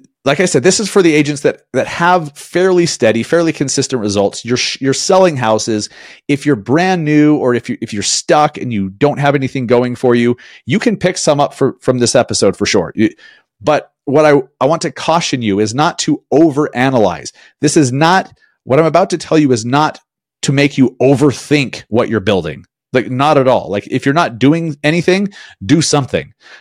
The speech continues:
build something. And then later on, once it's,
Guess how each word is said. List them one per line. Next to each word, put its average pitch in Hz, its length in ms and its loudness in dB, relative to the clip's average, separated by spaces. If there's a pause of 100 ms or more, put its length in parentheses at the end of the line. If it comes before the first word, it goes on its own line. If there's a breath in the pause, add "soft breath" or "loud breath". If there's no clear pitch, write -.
(140 loud breath)
build 143 260 2
something. 107 540 -4 (240 soft breath)
And 127 140 -2
then 165 180 2
later 147 320 4
on, 135 320 0
once 123 280 0
it's, - 240 -6